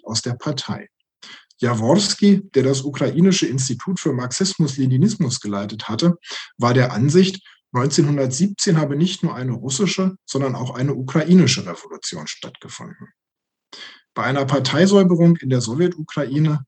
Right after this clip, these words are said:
die neunzehnhundertneunundzwanzig zum Ausschluss von neun Komma acht Prozent der Parteimitglieder führte, war der Vorwurf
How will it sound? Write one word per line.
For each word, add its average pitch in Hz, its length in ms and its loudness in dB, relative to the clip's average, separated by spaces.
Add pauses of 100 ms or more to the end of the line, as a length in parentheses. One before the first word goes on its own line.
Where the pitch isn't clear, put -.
(120)
die 123 80 -2
neunzehnhundertneunundzwanzig 135 1200 0
zum 104 180 -6
Ausschluss 139 440 -2
von 110 200 -4
neun 104 200 -2
Komma 131 260 0
acht 127 260 -8
Prozent 120 420 -4
der 123 100 -2
Parteimitglieder 139 800 0
führte, 147 460 -2 (540)
war 123 120 2
der 120 140 4
Vorwurf 170 560 6